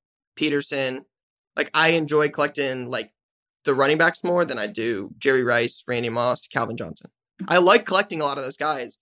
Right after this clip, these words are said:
but to me, I'm taking Peterson, Walter Payton, Barry Sanders, Jim Brown,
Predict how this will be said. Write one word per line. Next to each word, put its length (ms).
but 120
to 100
me, 180
I'm 120
taking 340
Peterson, 680
Walter 280
Payton, 360
Barry 260
Sanders, 480
Jim 260
Brown, 440